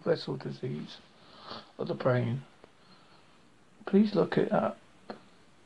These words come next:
as you'll find it's a very fascinating subject. You can find out mo-,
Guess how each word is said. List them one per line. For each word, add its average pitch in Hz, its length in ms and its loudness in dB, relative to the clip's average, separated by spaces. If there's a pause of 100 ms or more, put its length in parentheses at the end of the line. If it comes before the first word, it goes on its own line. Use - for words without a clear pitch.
(140)
as 175 200 0
you'll 165 120 4
find 160 340 6
it's 196 240 4
a 160 60 4
very 190 260 12
fascinating - 800 0
subject. - 600 2 (420)
You 180 80 2
can 165 180 0
find 170 400 6
out 175 180 4
mo-, 180 280 6